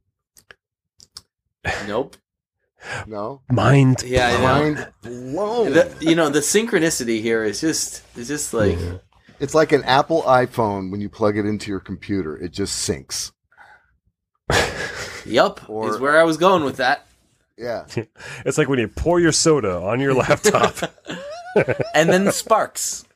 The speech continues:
Speaker 3: Yeah.
Speaker 1: Uh, no, I mean, I think that the, the best thing about the three of us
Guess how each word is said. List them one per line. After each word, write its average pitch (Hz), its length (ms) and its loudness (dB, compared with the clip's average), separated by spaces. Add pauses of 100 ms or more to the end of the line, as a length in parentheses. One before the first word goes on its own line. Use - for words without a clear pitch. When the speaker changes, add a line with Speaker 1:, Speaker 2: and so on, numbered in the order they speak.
(1040)
Speaker 3:
Yeah. 107 140 0
Speaker 1:
Uh, 185 320 4
no, 269 160 0
I 139 100 -2
mean, 160 280 0
I 160 80 0
think 175 180 0
that 156 240 2
the, 135 260 2
the 127 120 -2
best 151 380 0
thing 147 220 0
about 127 220 0
the 120 80 -12
three 135 220 4
of 123 100 4
us 127 300 -2